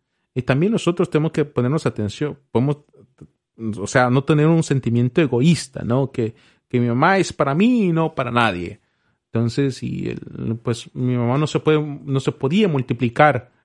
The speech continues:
en, entre los seis. Es la misma madre,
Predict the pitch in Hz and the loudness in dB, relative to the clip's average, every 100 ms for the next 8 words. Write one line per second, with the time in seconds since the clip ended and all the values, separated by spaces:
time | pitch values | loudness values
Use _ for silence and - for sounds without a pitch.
0 | - 120 117 123 110 - 107 107 165 131 | -4 -2 -2 -4 -4 -2 -6 0 2 2
1 | - 117 117 120 123 160 170 185 185 214 | -2 -6 -6 -4 0 0 0 0 4 4
2 | 208 180 107 | 4 0 -4